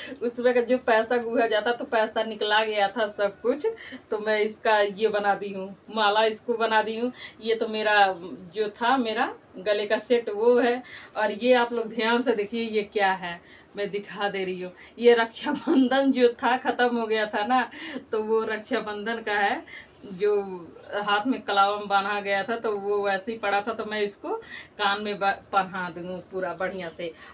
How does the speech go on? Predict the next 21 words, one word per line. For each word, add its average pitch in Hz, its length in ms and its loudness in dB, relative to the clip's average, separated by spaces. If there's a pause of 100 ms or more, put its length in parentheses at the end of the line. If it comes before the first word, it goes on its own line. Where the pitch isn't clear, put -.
और 220 140 2
ये 220 260 2
मुकुट 247 420 -2
भी 214 360 -4
जैसे 220 240 -4
पैसा 220 340 0
ही 226 180 0
वाला 214 240 2
जो 214 160 -6
था 247 180 -2 (320)
तो 226 60 -2
उसमें 226 300 -6
का 220 80 -2
निकाल 208 280 0
कर 214 140 0
यहाँ 202 280 -6
पे 208 140 -8
शिफ्ट 214 360 -10
कर 180 200 -4
दी 175 160 -8
हूँ। 180 180 -12